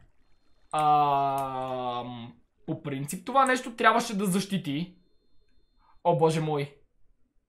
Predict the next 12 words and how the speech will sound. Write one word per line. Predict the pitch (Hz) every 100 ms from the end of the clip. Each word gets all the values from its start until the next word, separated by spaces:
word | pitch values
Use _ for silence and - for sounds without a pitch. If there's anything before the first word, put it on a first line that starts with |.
| _ _ _ _ _ _ _ -
Явно | 180 208 220
са | -
премахнали | 185 185 190 220 226
защитата, | 180 185 226 208 - 226
защото | 202 214 214
съм | 208 202
изтеглил | 185 208 190 180
по-новата | 208 196 190 190 180
версия | 180 180 180
на | 175
мода. | 175 165 156 - - - _ _ -
Хора, | - 208 233 254 -